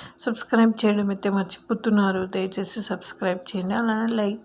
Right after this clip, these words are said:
చేయండి. ఇక లేట్ చేయకుండా వీడియోలోకి తెలుపుదాం. కేంద్ర ప్రభుత్వం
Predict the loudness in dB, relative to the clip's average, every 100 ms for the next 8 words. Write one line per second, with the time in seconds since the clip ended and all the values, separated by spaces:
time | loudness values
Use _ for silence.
0 | -6 -4 -4 -8 -6 -6 -6 -6 -6 -4
1 | -2 0 2 0 -2 -4 -8 -8 -8 -6
2 | -6 -6 -12 -20 -20 -20 -20 -20 -18 -16
3 | -12 0 2 4 4 2 2 0 0